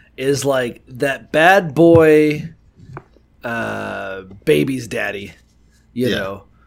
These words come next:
Speaker 1: who's just, and, and God is like this woman who's got the baby and is just constantly trying to, like, get him to come back, you know?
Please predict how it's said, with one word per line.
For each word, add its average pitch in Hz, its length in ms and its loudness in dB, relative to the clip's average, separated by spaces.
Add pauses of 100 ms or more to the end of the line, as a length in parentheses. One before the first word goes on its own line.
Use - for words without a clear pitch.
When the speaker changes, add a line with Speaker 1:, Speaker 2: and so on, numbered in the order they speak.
(120)
Speaker 1:
who's 143 460 -2
just, 156 440 0
and, 160 300 2
and 147 540 0
God 208 360 6
is 151 320 -2
like 147 280 0
this 143 240 0
woman 151 400 2
who's 135 240 -2
got 151 240 2
the 139 80 -2
baby 131 680 4 (280)
and 143 120 -2
is 135 100 -2
just 151 180 -6
constantly 202 380 2
trying 190 180 2
to, 160 60 0
like, 135 200 -4
get 156 160 2
him 147 160 0
to 127 60 -6
come 139 300 -4
back, 127 600 -4 (360)
you 143 160 0
know? 143 300 -2